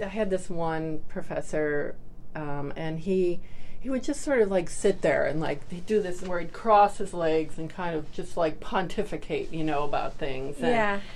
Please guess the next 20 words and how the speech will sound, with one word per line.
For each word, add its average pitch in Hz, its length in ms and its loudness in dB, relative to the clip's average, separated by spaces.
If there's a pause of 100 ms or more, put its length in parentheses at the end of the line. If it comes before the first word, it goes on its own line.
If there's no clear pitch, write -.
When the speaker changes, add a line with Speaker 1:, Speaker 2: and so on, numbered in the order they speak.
(320)
Speaker 1:
and, 170 300 0
um, 151 460 0 (560)
yeah, 156 340 4
so 196 460 10
I 196 180 4
had 214 160 4
to 202 60 2
put 196 140 0
up 175 180 6
with 180 100 2
that. 143 400 4
I 151 140 4
had 180 560 6
one 175 260 2
guy 156 260 4
thrown 147 300 0
off 143 200 0
my 143 140 -2
committee 143 520 0
because, 139 800 0